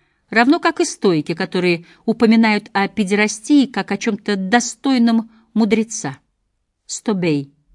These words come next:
Этические отрывки. Книга вторая, глава седьмая. Даже Сократа Платон в своём пире прославляет как беспримерный подвиг то, что он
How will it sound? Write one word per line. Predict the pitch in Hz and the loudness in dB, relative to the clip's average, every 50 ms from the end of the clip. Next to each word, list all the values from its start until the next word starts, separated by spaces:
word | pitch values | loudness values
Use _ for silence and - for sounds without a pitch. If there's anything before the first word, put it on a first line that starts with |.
| _ _ _ _ _ _ _ _ _ _ _ | _ _ _ _ _ _ _ _ _ _ _
Этические | - 190 185 - 185 165 - - - - - - 180 180 | -8 -8 -6 -6 -8 -8 -8 -10 -12 -10 -8 -6 -6 -6
отрывки. | 175 175 - 139 135 120 - - - - 135 131 - _ _ _ _ _ _ _ _ _ _ _ _ | -6 -8 -10 -12 -12 -12 -14 -20 -16 -14 -14 -14 -14 _ _ _ _ _ _ _ _ _ _ _ _
Книга | - - 185 175 156 165 | -8 -6 -4 -4 -4 -4
вторая, | 160 - - 180 170 160 151 147 151 | -8 -6 -6 -4 -2 -2 -2 -4 -4
глава | 156 156 160 151 151 | -4 -4 -4 -6 -6
седьмая. | 143 - - 170 156 151 151 139 131 123 123 139 _ _ _ _ _ _ _ _ _ _ _ _ _ _ _ _ _ _ _ _ _ _ | -8 -10 -10 -8 -6 -4 -4 -4 -6 -8 -12 -16 _ _ _ _ _ _ _ _ _ _ _ _ _ _ _ _ _ _ _ _ _ _
Даже | 175 165 196 202 202 220 | -2 0 0 2 2 0
Сократа | 214 - 262 254 - 233 190 160 143 - - 165 | 0 0 0 0 2 2 2 2 2 0 -4 -10
Платон | 160 - 170 170 170 170 - 226 254 240 180 160 - _ _ _ _ _ _ _ | -8 -6 -4 -4 -4 -2 0 2 2 2 2 0 -6 _ _ _ _ _ _ _
в | _ | _
своём | - - 180 185 185 185 180 175 | -12 -4 0 0 2 2 0 0
пире | 165 170 185 180 165 156 156 | -2 -4 -4 -2 -2 -2 -2
прославляет | - - 196 190 - - 185 175 170 185 208 233 214 - - | -2 -2 -4 -2 0 2 2 2 2 2 2 2 0 0 -2
как | - 185 165 165 | -4 -4 -2 0
беспримерный | 165 156 220 220 - - - 233 262 247 254 285 277 240 240 240 240 | 2 2 2 0 0 -2 0 2 4 6 6 6 6 4 4 2 2
подвиг | 247 - - 190 170 165 151 139 143 151 147 - - _ _ _ _ _ _ _ | 0 -2 -4 -2 -2 -2 -2 -4 -6 -6 -6 -8 -14 _ _ _ _ _ _ _
то, | - - 277 | 0 0 0
что | - - - - 185 156 - | 0 -2 -6 -6 -6 -4 -2
он | - 180 180 180 170 165 | -2 -2 -2 -2 -2 -4